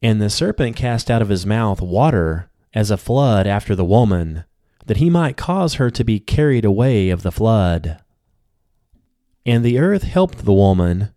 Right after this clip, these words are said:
and the earth opened her mouth and swallowed up the flood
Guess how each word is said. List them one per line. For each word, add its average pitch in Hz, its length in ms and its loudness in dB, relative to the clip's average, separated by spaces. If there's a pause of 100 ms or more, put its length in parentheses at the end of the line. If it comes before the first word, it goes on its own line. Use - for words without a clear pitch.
(260)
and 110 160 2
the 113 100 4
earth 147 280 4
opened 147 340 2
her 120 160 2
mouth 107 480 0
and 98 200 -4
swallowed 131 580 4
up 101 160 -2
the 98 100 0
flood 98 720 2